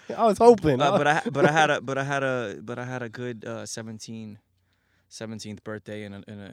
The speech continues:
Speaker 2: in a dope stretch Navigator limo when they were popping.
Speaker 1: There you go.
Speaker 2: So. She hooked that up. Thanks, Mom.
Speaker 1: Right. So, so Queens, you know,
Speaker 2: Queens.
Speaker 1: obviously both your parents are there, you know,
Speaker 2: Mm-hmm.
Speaker 1: siblings?
Speaker 2: Uh, I have a brother that's ten years older. He's the man.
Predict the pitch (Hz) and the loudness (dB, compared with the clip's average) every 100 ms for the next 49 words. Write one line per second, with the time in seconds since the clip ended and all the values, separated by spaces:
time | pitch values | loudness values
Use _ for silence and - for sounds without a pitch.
0 | 101 101 95 104 92 - 110 104 - - | -16 -16 -14 -14 -14 -14 -14 -14 -14 -18
1 | _ _ - 113 117 107 107 110 107 110 | _ _ -14 -10 -8 -10 -12 -14 -12 -12
2 | 110 101 101 101 92 - 139 127 117 95 | -12 -14 -14 -16 -16 -4 -2 -2 -6 -20
3 | _ _ _ 92 101 95 90 95 _ _ | _ _ _ -20 -20 -18 -16 -18 _ _
4 | _ _ _ _ _ _ _ _ _ _ | _ _ _ _ _ _ _ _ _ _
5 | - 98 123 _ _ _ _ _ _ _ | -20 -20 -20 _ _ _ _ _ _ _
6 | _ - 113 95 - 87 85 - - 104 | _ -20 -20 -20 -20 -20 -20 -20 -16 -16
7 | - 85 90 - - - 110 101 92 - | -16 -18 -18 -20 -20 -10 -8 -8 -10 -18
8 | - 110 107 - 120 - 160 165 185 - | -16 -12 -12 -10 -12 -2 0 2 -2 -8
9 | _ - 127 117 175 160 131 160 151 - | _ -18 -8 -4 0 0 0 -4 -12 -6
10 | 135 - 139 135 135 123 120 123 147 180 | -6 -6 -2 0 -2 -6 -6 -4 -6 -6
11 | 127 131 156 - 147 185 190 - _ _ | -6 -6 -6 -2 0 0 -2 -10 _ _
12 | - 123 127 127 123 127 127 135 123 - | -8 -2 -2 -2 -4 -4 -4 -4 -8 -8
13 | 123 117 110 107 117 113 104 104 104 107 | -8 -8 -10 -12 -14 -16 -14 -14 -14 -16